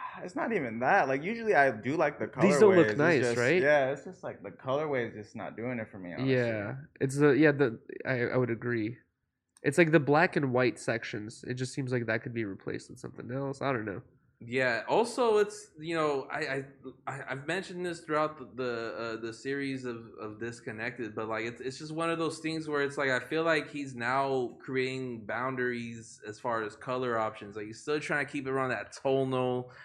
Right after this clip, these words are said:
Speaker 3: that, that brown gradient, and
Speaker 2: Yeah.
Speaker 3: kinda having colors to kinda accentuate that. But nah, you know, I've yet to buy, uh, some Travis Scott kicks, and I don't think these will be the
Speaker 2: I feel
Speaker 3: one
Speaker 2: like
Speaker 3: right
Speaker 2: that's
Speaker 1: Which would
Speaker 2: how
Speaker 1: be the ones if you had to pick one?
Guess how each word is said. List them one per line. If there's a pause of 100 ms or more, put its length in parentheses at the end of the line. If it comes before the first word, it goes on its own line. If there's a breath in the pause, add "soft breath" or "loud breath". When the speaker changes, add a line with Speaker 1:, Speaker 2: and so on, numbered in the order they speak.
(100)
Speaker 3:
that,
that
brown
gradient,
and
Speaker 2:
Yeah.
Speaker 3:
kinda
having
colors
to
kinda
accentuate
that.
But (720 loud breath)
nah,
you
know,
I've
yet
to
buy,
uh,
some
Travis
Scott
kicks,
and
I
don't
think
these
will
be
the
Speaker 2:
I
feel
Speaker 3:
one
Speaker 2:
like
Speaker 3:
right
Speaker 2:
that's
Speaker 1:
Which
would
Speaker 2:
how
Speaker 1:
be
the
ones
if
you
had
to
pick
one?